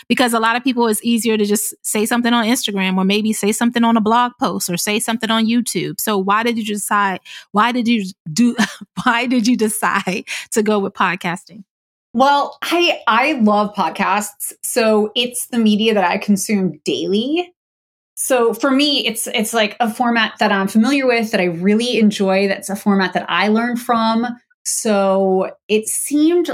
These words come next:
Speaker 2: like a natural choice because I also wanted to just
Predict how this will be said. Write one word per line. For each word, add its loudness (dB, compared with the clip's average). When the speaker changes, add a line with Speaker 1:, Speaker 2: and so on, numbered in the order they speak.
Speaker 2:
like 0
a 4
natural 0
choice -2
because 0
I 2
also 0
wanted 0
to -10
just -2